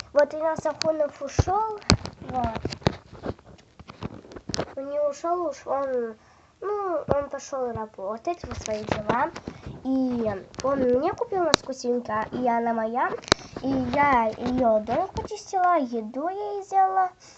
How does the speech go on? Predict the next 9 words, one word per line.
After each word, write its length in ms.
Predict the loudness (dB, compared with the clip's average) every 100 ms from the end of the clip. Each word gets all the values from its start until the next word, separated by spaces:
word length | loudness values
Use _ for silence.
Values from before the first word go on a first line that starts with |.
| -20 -6
Ну, 120 | 0
поставила 760 | 2 6 6 6 4 0 -2 -6 -14 -20 -20 _ -6
еду, 400 | -2 6 6 6 0 -20 -20 -8
а 80 | 0
то 120 | 4
она 240 | 6 8 6
у 20 | 6
нас 300 | 6 4 -2
очень 280 | -8 -10